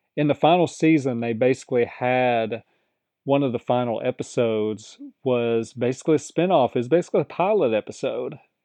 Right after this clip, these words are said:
I tell you what, that pilot looked strong. It looked really good, and I really want them to go somewhere with that. And,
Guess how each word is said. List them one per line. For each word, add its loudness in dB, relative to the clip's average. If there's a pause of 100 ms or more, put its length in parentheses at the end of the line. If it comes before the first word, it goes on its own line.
(440)
I -12
tell 0
you 4
what, 4
that 0
pilot 2
looked -2
strong. 2
It -6
looked 0
really 2
good, 4 (140)
and -4
I 2
really 2
want 0
them 0
to -2
go 2
somewhere -2
with 0
that. 2
And, -6